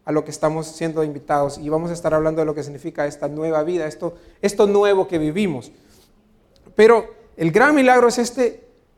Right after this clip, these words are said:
que nosotros hemos resucitado con Jesús. Nosotros hemos sido resucitados. Y entonces, cuando vamos a la carta de Colosenses, de Pablo a los Colosenses, en el versículo,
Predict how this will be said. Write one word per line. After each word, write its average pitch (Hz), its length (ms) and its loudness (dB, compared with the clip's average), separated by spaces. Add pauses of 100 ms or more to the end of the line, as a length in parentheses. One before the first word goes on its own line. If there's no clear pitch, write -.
(140)
que 190 140 2
nosotros 240 680 0
hemos 208 320 -2
resucitado 165 880 -4 (400)
con 160 160 -2
Jesús. - 580 -10 (320)
Nosotros 185 400 -2
hemos 175 220 -2
sido 175 180 -2
resucitados. 170 480 0
Y 175 80 2
entonces, 247 480 2 (320)
cuando 165 260 2
vamos 262 360 4
a 233 80 4
la 185 140 0
carta 208 520 0 (260)
de 165 140 -2
Colosenses, 180 960 0
de 156 100 -2
Pablo 220 320 4
a 208 40 6
los 185 100 4
Colosenses, 170 720 -4 (720)
en 175 160 2
el 190 120 4
versículo, 247 880 0